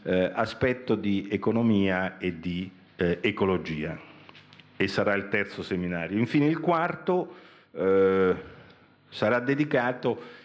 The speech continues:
eh, diciamo, all'operatività degli strumenti urbanistici e territoriali che vigono nell'area metropolitana, il P T P G,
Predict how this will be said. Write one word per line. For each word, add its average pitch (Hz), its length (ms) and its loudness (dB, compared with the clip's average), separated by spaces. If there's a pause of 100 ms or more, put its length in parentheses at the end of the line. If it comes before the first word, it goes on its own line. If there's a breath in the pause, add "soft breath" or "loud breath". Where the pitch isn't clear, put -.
(240 loud breath)
eh, 107 160 -2
diciamo, 139 460 0
all'operatività 143 1160 0
degli 127 320 -2
strumenti 135 540 -4
urbanistici 113 680 0
e 107 100 -2
territoriali 113 760 0
che 98 140 -2
vigono 107 460 0
nell'area 95 400 0
metropolitana, 107 800 -2
il 87 80 -2
P 101 200 -6
T 107 140 -4
P 101 240 -6
G, 170 380 0